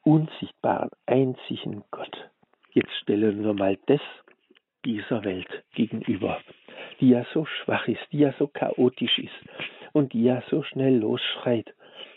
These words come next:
und irgendwelche Theorien verbreitet. Und nach kurzer Zeit wird man dann wieder feststellen, diese These, die war's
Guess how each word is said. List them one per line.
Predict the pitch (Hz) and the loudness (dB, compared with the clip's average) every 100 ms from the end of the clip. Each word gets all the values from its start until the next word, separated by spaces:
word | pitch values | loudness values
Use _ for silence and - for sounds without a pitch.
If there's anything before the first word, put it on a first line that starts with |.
| - | 0
und | 139 123 - - _ _ - | 4 4 0 -10 _ _ 2
irgendwelche | 165 165 147 143 135 131 | 4 4 2 0 0 0
Theorien | - 135 123 113 117 135 131 | 0 2 2 0 -2 -2 -2
verbreitet. | 117 - 120 120 127 117 | -4 -2 0 2 0 -6
Und | 117 | -4
nach | 120 - - | -4 -4 -2
kurzer | 180 - - 135 - | -2 -2 -4 -6 -4
Zeit | 101 127 - - | 0 0 -2 2
wird | 131 - 123 | 4 4 -2
man | 117 | -4
dann | 113 110 | -4 -4
wieder | 110 - | -4 -6
feststellen, | - 107 - 123 113 - - - _ | -8 -6 -4 -2 -2 -4 -16 -20 _
diese | 131 120 - - - - | 2 2 2 -2 -4 0
These, | 107 110 110 123 | 4 4 4 0
die | - 117 101 | 2 2 2
war's | 101 117 | -2 -4